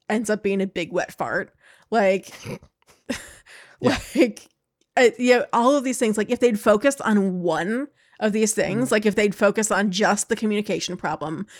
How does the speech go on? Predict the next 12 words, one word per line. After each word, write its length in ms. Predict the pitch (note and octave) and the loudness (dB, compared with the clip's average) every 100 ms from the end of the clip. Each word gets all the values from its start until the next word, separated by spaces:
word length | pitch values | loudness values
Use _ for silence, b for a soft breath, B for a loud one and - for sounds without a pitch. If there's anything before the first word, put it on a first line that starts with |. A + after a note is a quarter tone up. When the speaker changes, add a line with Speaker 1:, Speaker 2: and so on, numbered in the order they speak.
| B | B
Speaker 1:
or, 240 | - A3 G3 | -2 0 0
like, 360 | F#3 E3 - _ _ _ _ _ _ _ - G3+ | -2 -4 -6 _ _ _ _ _ _ _ -6 0
just 320 | A#3 G3+ - | 2 0 0
the 60 | G#3 | -2
cultural 380 | A3 G#3 G#3 G3+ | 0 0 0 0
differences 540 | F#3+ G3 G3 F#3+ F3 | 0 -2 -2 -2 -2
with 200 | F#3+ F#3+ | -4 -2
the, 360 | G3 F3+ F3 F3 | -4 -2 -2 -2
like, 240 | F3+ F3 | -4 -4
matriarchal 560 | F#3+ E3+ - F3 G3 G#3 | -6 -6 -2 -4 -2 -6
society 640 | - - F3+ E3+ E3 B2 A#2 B B | -6 -4 -2 -2 -4 -8 -10 B B
or 460 | - G3 F#3 F3 | -4 -2 -2 -4